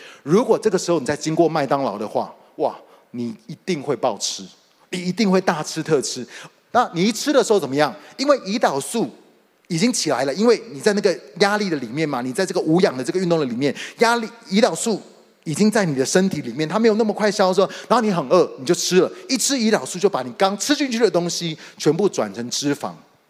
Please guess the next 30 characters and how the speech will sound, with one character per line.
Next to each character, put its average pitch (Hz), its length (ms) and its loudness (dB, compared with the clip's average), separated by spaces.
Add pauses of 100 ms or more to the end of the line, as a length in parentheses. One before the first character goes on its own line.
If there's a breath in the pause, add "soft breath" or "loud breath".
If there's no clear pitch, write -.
(260 soft breath)
没 160 140 0
有 220 120 4
燃 143 220 -2
烧 160 160 -2
到 160 160 0
脂 143 240 -4
肪， 95 260 -8 (200 loud breath)
你 123 100 -6
还 113 140 -2
储 127 280 -8
存 117 220 -6
脂 123 200 -8
肪， 98 140 -12 (440 loud breath)
你 143 100 -8
就 202 100 4
进 208 160 -2
入 220 80 0
到 185 160 2
一 170 60 -2
个 214 180 0 (120)
越 196 220 2
运 180 280 -4
动， 147 260 0 (280 loud breath)
你 127 120 -12
越 196 220 2
操 185 300 -2
你 143 80 -6
的 117 80 -6
身 139 260 -2
体， - 180 -12